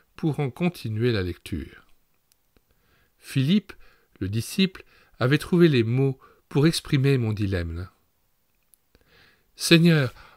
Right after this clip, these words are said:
montre-nous le Père, et nous serons satisfaits. » Jean quatorze huit.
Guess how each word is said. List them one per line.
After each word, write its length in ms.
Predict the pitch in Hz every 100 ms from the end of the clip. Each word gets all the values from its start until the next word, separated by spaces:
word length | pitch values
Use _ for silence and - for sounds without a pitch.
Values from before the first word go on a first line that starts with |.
| _
montre-nous 440 | 139 240 - 160 135
le 100 | 120
Père, 520 | - 185 151 110 - _ _ _
et 80 | 135
nous 140 | 123
serons 480 | 113 - 113 117 101
satisfaits. » 760 | - - 151 - - - 135 98 _ _ _ _ _
Jean 200 | 107 127
quatorze 380 | - 101 117 95
huit. 360 | 85 78 -